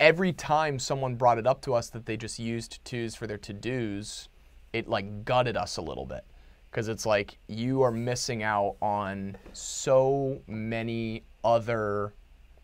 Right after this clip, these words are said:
avenues of the benefits of writing things down.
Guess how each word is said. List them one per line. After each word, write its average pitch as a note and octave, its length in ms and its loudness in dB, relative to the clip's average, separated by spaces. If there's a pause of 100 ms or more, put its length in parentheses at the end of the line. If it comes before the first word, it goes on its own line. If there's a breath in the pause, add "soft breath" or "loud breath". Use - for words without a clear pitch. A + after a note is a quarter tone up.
(440)
avenues A#2 680 2 (1040)
of A#2+ 120 -2
the A2+ 80 -4
benefits A2 420 -2
of G#2+ 80 -4
writing G#2+ 260 2
things G#2+ 200 -6
down. G2 300 -4